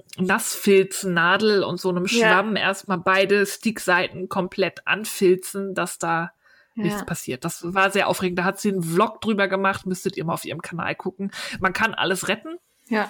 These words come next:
Speaker 1: Und ich bin auch mal gespannt, ich bin auch noch nicht entschieden. Ich bin ja dann so, wenn, dann mach ich's richtig und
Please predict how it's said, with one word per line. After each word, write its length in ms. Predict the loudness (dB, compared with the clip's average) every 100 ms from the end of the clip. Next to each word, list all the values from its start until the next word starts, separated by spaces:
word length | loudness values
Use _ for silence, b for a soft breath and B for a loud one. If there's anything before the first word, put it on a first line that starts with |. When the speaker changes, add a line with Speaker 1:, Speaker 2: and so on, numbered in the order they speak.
| -6 -20 B B B
Speaker 1:
Und 120 | 0
ich 100 | 0
bin 100 | 2
auch 140 | 0 2
mal 80 | 0
gespannt, 360 | 0 0 0
ich 120 | 0 -4
bin 140 | -2
auch 100 | 0
noch 140 | 0
nicht 240 | 0 -2 -4
entschieden. 440 | -4 0 0 0
Ich 200 | -2 -4
bin 120 | -2
ja 120 | 0 2
dann 240 | 0 2
so, 280 | 2 4 4
wenn, 160 | 0 0
dann 140 | 0
mach 120 | 0
ich's 220 | 0 0 0
richtig 480 | -2 0 -2 0 -2
und 180 | -4